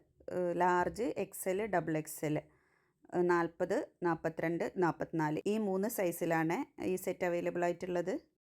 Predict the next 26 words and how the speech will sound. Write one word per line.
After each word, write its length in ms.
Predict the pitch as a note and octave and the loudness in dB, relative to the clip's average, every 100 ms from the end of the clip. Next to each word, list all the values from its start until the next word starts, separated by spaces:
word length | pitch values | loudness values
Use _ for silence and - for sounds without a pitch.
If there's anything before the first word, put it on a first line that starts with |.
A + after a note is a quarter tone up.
| _ - | _ -4
ബോട്ടം 360 | G3 F#3+ G#3+ A#3+ | 2 2 2 2
വന്നിട്ടുള്ളത് 540 | A3 G3+ G#3 F#3+ A3 D#4 | 0 -2 -2 -2 0 -2
സ്ട്രെയിറ്റ് 440 | - B3+ F3+ F3+ | -2 0 0 4
ബോട്ടാണ്. 500 | F3+ D#3+ E3+ D#3 D#3 D#4 _ | 2 4 2 2 2 0 _
ഒരു 160 | G3+ G3 | -2 0
സെമി 300 | - F#3 F#3 | 0 0 0
പലാസോ 460 | G3 F3+ F3 E3 F3 | 0 0 0 0 -2
പോലെ 300 | E3+ D#3 D#3+ - - | 0 0 0 -4 -4
വന്നിട്ടുള്ള 420 | G3 E3+ D#3+ E3+ | 0 0 0 -2
ബോട്ടാണ്. 480 | D#3+ C#3+ - E3+ - - _ _ _ _ _ _ _ _ _ | 0 -2 -4 -6 -8 -12 _ _ _ _ _ _ _ _ _
സിഗരറ്റ് 460 | - A3 F#3 G3 G3+ | -8 -2 2 2 2
പാൻ്റ് 240 | G#3+ A3 | 0 2
അല്ല, 180 | F#3 D#3 F#3+ F4+ _ _ _ G3 | 2 4 2 -2 _ _ _ -6
ഒരു 220 | F#3 F#3+ F#3+ G3+ - _ - | -2 0 -2 -4 -10 _ -16
സ്ട്രെയിറ്റ് 460 | - G#3 F#3+ G3 | -2 0 0 0
ആയിട്ടുള്ള, 320 | E3+ D#3+ F3 F3 - _ _ _ _ | 0 0 0 -2 -4 _ _ _ _
ഒരു 200 | G3+ F#3 | -6 -4
ഇത്തിരി 280 | F#3+ - F#3+ | -4 -2 0
ലൂസൊക്കെ 440 | F3+ F3 E3+ E3 D#3+ | 2 0 -2 -2 -2
ആയിട്ടുള്ള 280 | D3 D3+ | -2 -4
ബോട്ടം. 380 | D3 D3+ D3+ - _ _ _ _ _ | -2 -4 -4 -10 _ _ _ _ _
ദുപ്പട്ട 360 | - F3 F3 E3+ | -2 -2 0 4
വരുന്നത് 440 | G3+ G3 F#3 F3+ C#4+ | 4 4 2 2 2
ആ 140 | B3 | 0
സെയിം 360 | A3 F#3+ E3 E3 | 0 0 2 0
പ്രിൻറ്റിൽ, 420 | F3 D#3 D3+ D#3 | 0 0 0 0